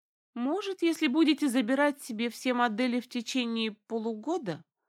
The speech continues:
Однако это невозможно для новичка», рассмеялась она. «Все понятно. Могу приступать к работе?» приторно улыбнулся ей, стараясь не нагрубить.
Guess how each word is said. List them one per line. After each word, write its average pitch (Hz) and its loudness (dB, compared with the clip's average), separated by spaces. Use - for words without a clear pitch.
Однако 285 -2
это 165 -2
невозможно 190 0
для 156 -4
новичка», 160 -6
рассмеялась 151 -6
она. 147 -10
«Все 196 -4
понятно. 254 -2
Могу 196 0
приступать 196 -4
к - -8
работе?» 147 -4
приторно 156 -2
улыбнулся 160 -4
ей, 170 -4
стараясь 156 -8
не 180 -6
нагрубить. 160 -8